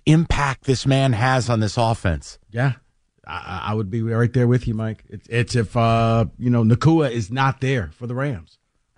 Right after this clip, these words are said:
Speaker 2: We would be feeling
Speaker 1: Yeah.
Speaker 2: a lot better about this game. I would.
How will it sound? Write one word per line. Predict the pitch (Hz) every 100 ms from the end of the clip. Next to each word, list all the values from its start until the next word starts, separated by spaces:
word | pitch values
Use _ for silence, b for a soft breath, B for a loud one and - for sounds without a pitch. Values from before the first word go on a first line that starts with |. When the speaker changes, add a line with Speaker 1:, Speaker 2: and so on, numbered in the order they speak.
| -
Speaker 2:
We | 180
would | 254 277
be | 262
feeling | 262 247 233
Speaker 1:
Yeah. |
Speaker 2:
a |
lot | 233 233 190
better | 233 196
about | 160 156
this | 160 135
game. | 175 147 - _ _ _ _ -
I | 147 269
would. | 202 139 190